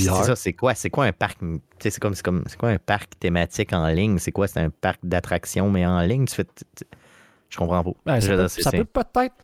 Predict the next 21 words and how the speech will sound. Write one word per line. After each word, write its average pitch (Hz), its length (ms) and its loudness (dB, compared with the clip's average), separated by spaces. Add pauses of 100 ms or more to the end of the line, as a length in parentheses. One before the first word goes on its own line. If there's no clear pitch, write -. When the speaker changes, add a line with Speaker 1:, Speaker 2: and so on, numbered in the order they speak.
(300)
Speaker 3:
marcher, 135 720 0
je 139 80 2
sais 170 160 2
pas. 120 260 0
Tu - 80 -2
sais, 147 140 4
ils 113 80 0
te - 140 -6
mettent, 131 300 -2
euh, 123 100 2
sur 120 200 0
une 123 180 2
ride 123 360 2
puis - 100 -14
t'as 117 120 0
ça, 123 160 -2
euh, 117 400 2 (180)
Speaker 2:
<laughs> - 180 -12
C'est, - 240 -2 (400)
Speaker 3:
euh, 202 200 -4
peut-être. 185 360 2